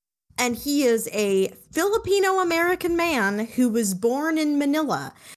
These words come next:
And you might say, "Okay, yeah, I mean, like, born in Manila, but probably, like, his dad was, like, in the army, right?" No. He is an ethnically Filipino man. And if that's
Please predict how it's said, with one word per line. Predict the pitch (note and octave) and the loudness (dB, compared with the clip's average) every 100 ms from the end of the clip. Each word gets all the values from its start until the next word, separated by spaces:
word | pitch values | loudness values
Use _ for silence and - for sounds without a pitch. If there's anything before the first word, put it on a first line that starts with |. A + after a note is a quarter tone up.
| - | -4
And | B3+ | 0
you | C#4+ | 2
might | C#4+ C#4 | 0 -2
say, | D#4 D4 - | 0 0 0
"Okay, | F4+ F4+ D#4+ G3+ | 0 0 0 0
yeah, | G3 C4 F#3+ | 0 2 2
I | F3+ | 2
mean, | A3+ A3 | 2 2
like, | F#3+ F#3 | 0 0
born | G3+ G#3 | 0 2
in | G3 F#3 | 0 0
Manila, | F#3+ G#3+ F#3 E3+ | 0 0 0 0
but | F3+ F#3 | -2 -2
probably, | B3+ A3 A3 | 0 2 2
like, | G3+ G3 | 0 -2
his | G3 E3+ | -4 -2
dad | A#3 A#3+ F3+ | 0 0 -2
was, | D#3+ F3 | -6 -6
like, | F3 | -4
in | E3+ | -2
the | F3 | -2
army, | G#3 D#3 | -2 -4
right?" | D#3 F#3 F#3 _ _ | -4 -6 -6 _ _
No. | G3+ A#3+ D4 D#4 D4+ A3 F3 D#3 E3+ _ _ _ _ - | 0 2 4 4 4 4 2 -2 -6 _ _ _ _ -10
He | - C#4 C#4+ | 0 2 4
is | A#3+ | 2
an | B3+ A#3+ - - | 0 -2 -4 -2
ethnically | C#4 - E4+ E4 - D#4 D#4 D#4 D#4 - - _ _ - | -2 -4 -8 -6 -2 0 2 2 0 -8 -20 _ _ -2
Filipino | C4 C4+ C4+ C4 C4 B3 A#3+ | 2 2 0 0 2 2 2
man. | G#3+ F3+ D#3+ - D#3 - - _ - | 0 -2 -4 -8 -12 -16 -20 _ -4
And | G3 F#3 F#3+ F#3 | -2 0 0 -2
if | F3+ F3 | -4 -2
that's | A3 A#3 A#3 - - | 0 0 -2 -4 -4